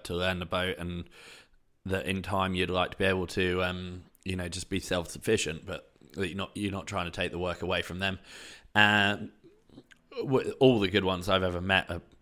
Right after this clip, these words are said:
to-, totally open to it and actually really keen to share the knowledge. Um, couple of key headlines there were your tools and your spares. So, um, you know, it's absolutely pointless learning to do something that you think you could do and then discovering that your tools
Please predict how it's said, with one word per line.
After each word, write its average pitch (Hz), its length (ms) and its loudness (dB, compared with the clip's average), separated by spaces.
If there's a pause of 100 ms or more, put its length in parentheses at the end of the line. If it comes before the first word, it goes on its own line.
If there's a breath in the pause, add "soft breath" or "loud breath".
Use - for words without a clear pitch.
to-, 98 340 2
totally 95 340 4
open 90 260 2
to 90 100 -4
it - 40 -2
and - 80 -2
actually 95 240 -2
really 87 220 -2
keen 95 260 -2
to - 60 -12
share 95 240 2
the 90 80 -4
knowledge. 107 380 0 (920)
Um, 107 360 0 (440 loud breath)
couple 170 240 10
of - 80 4
key 151 220 8
headlines 117 560 6
there 101 180 6
were 98 80 2
your 113 300 6
tools 110 460 4
and 101 120 0
your 104 200 2
spares. 127 480 0
So, 98 260 0 (640 loud breath)
um, 98 640 2 (220)
you 110 80 6
know, 101 140 4
it's 95 280 -4
absolutely 110 380 4
pointless 92 420 4
learning 95 260 2
to - 80 -8
do 101 200 4
something 90 460 -2 (380)
that 98 300 0 (100)
you 95 260 0
think 104 240 2
you 87 120 -2
could 90 160 -2
do 95 200 2
and 90 120 -2
then 90 100 -4
discovering 90 520 0
that 92 100 -2
your 95 160 0
tools 87 540 -4